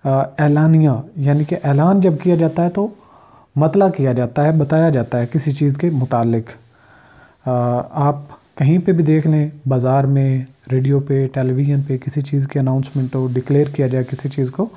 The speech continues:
तो उसका मकसद होता है लोगों को बताना। <clears throat> तो इंग्लिश में भी जो ऐसे सेंटेंसेस जिन, अ, को हम डिक्लेरेटिव कह-, कहते हैं, उनका मेन मकसद होता है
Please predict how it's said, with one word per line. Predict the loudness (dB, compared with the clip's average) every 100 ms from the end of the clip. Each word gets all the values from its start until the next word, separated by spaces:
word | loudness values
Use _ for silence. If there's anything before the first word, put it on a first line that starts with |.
| -20 -20 -20 -8 0
तो | 0
उसका | 0 0 0
मकसद | 0 0
होता | 0 -2 -2
है | -2 -2
लोगों | 0 0
को | 0
बताना। | -2 -2 -2 -2 -4 -8 -20 -12
<clears throat> | -6 -4 -4 -8 -20 -20 -20 -20 -14 -2
तो | 0 0 0
इंग्लिश | 2 2 2
में | 2 4
भी | 4 2 0
जो | -2 0 0 0 -4 -14 _ -2
ऐसे | 0 0
सेंटेंसेस | 0 0 0 -2 0 -4 -4 -10 _ _ 0
जिन, | 2 2 0
अ, | -4 _ -6 -2 0 0
को | 0 -2
हम | 0 0 0
डिक्लेरेटिव | 0 2 2 2 0
कह-, | 0 -4 -4 -4
कहते | 0 -2 0
हैं, | 0
उनका | 0 0 0
मेन | 0 2 2 0 -2 -6
मकसद | -4 -2 -2
होता | -2 -2
है | -2 -4